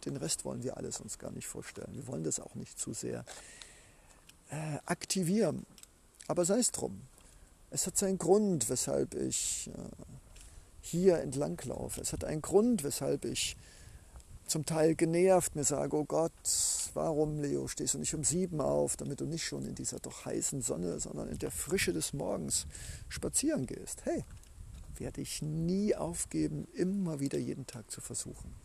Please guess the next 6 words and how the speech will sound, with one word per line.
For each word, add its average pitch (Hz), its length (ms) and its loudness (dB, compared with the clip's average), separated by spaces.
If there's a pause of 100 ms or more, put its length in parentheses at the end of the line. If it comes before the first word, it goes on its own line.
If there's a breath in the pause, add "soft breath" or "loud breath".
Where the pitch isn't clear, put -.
(680 loud breath)
Aber 127 140 0
mich 156 180 2
jetzt - 240 2
zu - 160 4
ärgern, - 480 2 (260)
also - 240 -10